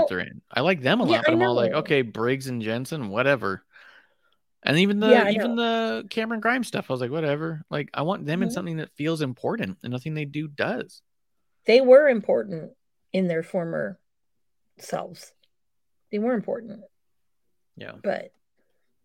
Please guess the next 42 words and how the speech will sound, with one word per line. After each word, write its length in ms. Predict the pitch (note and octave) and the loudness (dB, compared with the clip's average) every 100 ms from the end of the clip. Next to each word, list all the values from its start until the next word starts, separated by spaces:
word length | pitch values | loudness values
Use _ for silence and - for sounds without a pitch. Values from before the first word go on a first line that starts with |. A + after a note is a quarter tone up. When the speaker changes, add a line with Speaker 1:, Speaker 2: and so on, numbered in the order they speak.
| _ | _
Speaker 2:
you 80 | - | -20
know, 160 | - E3+ _ _ _ _ _ _ _ _ _ _ _ _ _ _ - | -20 -20 _ _ _ _ _ _ _ _ _ _ _ _ _ _ -6
don't 120 | F3+ | -4
know 60 | F3+ | -4
whose 160 | F#3 | -6
idea 300 | F3 F3 E3 | -6 -6 -6
that 160 | F3 C3+ | -6 -8
was. 400 | - - - - _ _ | -14 -16 -18 -20 _ _
So. 180 | G#3 E3+ - A#2 | -20 -20 -16 -10
Speaker 1:
Yeah. 200 | A2+ A#2 _ _ | -8 -10 _ _
Spinner 220 | - D#3 C#3 | -8 -4 2
Fox 200 | C3 B2 | 2 4
says 160 | A#2 | 0
he 80 | B2 | 0
doesn't 200 | A#2+ A#2 | -2 -2
even 180 | A2+ A2+ | 0 0
need 160 | A2+ - | -2 -2
commentary 520 | A#2 A2+ A2+ A#2 A2 | -4 -4 -2 0 0
when 140 | A2+ | -2
he 40 | A2 | -2
watches 260 | A2+ - | -2 -4
the 60 | A#2 | -2
wrestling. 340 | A2 A2 A2+ | -2 -2 -6
He 80 | A2 | -6
just 200 | A2+ G#2+ | -6 -4
likes 200 | A2+ A2 | -4 -6
the 100 | - | -6
wrestling. 540 | G#2+ A2 - A2+ A2 A2 _ _ _ _ _ _ _ _ _ _ _ _ | -2 -2 -2 -6 -6 -10 _ _ _ _ _ _ _ _ _ _ _ _
So 100 | - | -2
he's 300 | B2+ B2 - | 0 -2 -6
here 180 | - B2+ | -6 -6
for 120 | A2+ | -4
the 60 | G#2 | -8
moves, 300 | G#2+ G#2+ - | -8 -10 -8
not 160 | - | -10
for 80 | - | -10
the 100 | C#3+ | -18
story, 440 | - - G#2 G#2 - | -12 -8 -8 -10 -16
which 140 | - - | -18 -14
is 100 | B2+ | -12
fine. 140 | - | 6
Speaker 2:
Well, 380 | C4 C4 B3+ - | 8 10 6 2